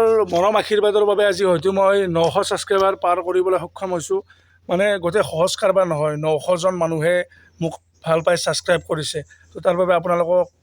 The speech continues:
চেলুট দিছোঁ মই একদম। যথেষ্টখিনি মৰম মোৰ অন্তৰৰ পৰা আপোনালোকলৈ যাচিছোঁ। আপোনালোক ভালে থাকক, কুশলে থাকক।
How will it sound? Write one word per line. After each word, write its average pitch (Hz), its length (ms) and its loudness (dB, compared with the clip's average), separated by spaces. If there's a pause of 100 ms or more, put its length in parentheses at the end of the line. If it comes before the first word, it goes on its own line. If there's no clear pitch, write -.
(240)
চেলুট 180 360 -2
দিছোঁ 165 260 -6
মই 160 140 -4
একদম। 143 260 -8 (540)
যথেষ্টখিনি 202 560 -4
মৰম 175 340 0
মোৰ 180 160 0
অন্তৰৰ 180 320 0
পৰা 180 160 0
আপোনালোকলৈ 175 480 0
যাচিছোঁ। 170 440 -6
আপোনালোক 170 360 -2
ভালে 156 240 -2
থাকক, 180 280 0
কুশলে 160 320 -4
থাকক। 139 220 -4